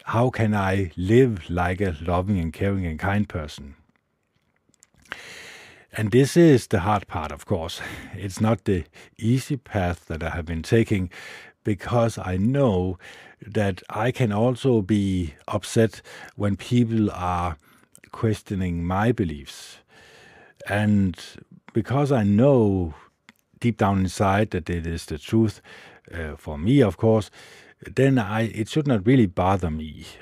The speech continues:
But of course, it's going to bother me because, mm, I get upset when, uh, people do not have the same opinion than I have.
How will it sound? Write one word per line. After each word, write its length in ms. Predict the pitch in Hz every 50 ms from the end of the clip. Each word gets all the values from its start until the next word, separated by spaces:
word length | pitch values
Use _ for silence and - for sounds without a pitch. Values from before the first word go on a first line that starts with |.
| - -
But 140 | - 107 107
of 140 | 110 104 -
course, 560 | - - - 147 151 147 135 120 110 98 -
it's 240 | 87 95 101 92 -
going 260 | - 107 107 110 113
to 100 | 107 107
bother 300 | 90 87 101 117 135 147
me 160 | 139 127 117
because, 500 | 104 107 95 - 110 113 113 110 98 - _ _ - - - - - - - - - - - - _ _ - - -
mm, 340 | 101 101 101 98 95 95 90 - _
I 500 | - 107 107 110 110 107 107 107 98 90 - _ - - _ _ _ -
get 180 | - 120 107
upset 520 | 117 110 107 - - - 135 131 120 - -
when, 540 | 87 101 107 104 101 101 104 101 92 78 - - - - - _ _ -
uh, 180 | - - - - -
people 360 | - - 123 127 120 120 110
do 200 | 98 92 107 107
not 180 | 104 104 107 92
have 280 | - 113 110 110 98
the 100 | 95 95
same 360 | - - - 107 107 110 110
opinion 480 | 98 87 - - 117 120 123 113 98 85
than 160 | 82 80 80
I 140 | 92 98 101
have. 320 | 87 82 82 73 71 -